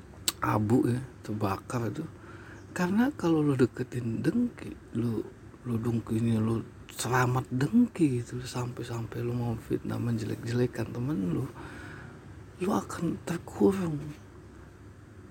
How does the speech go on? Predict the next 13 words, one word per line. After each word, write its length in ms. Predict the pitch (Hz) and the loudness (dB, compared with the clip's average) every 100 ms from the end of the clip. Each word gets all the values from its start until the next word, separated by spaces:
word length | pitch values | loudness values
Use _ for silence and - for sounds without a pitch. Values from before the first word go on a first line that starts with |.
| - - 156 | -18 -14 -2
Lu 240 | 165 190 | 0 2
nggak, 320 | 156 120 110 - - | 2 2 0 -2 0
nggak 240 | 110 107 104 | 4 4 2
bisa 240 | 113 - 107 | 0 0 2
bergerak 720 | 107 104 120 139 160 160 - - - | 2 2 2 2 4 2 -2 -12 -8
maju, 540 | 135 170 190 160 135 117 104 | -2 0 0 -2 -2 -2 -2
men. 180 | 101 - - - - - - - - - - 113 | -6 -8 -14 -18 -18 -20 -20 -20 -18 -18 -10 0
Nggak 100 | 110 | 0
ada 80 | 117 | 2
semangat 580 | - 120 120 127 123 147 | 0 2 4 4 2 0
lu 160 | - 147 | 2 2
lagi 480 | 147 170 202 165 165 | 2 4 4 4 2
untuk, 320 | 151 - - | 2 0 -6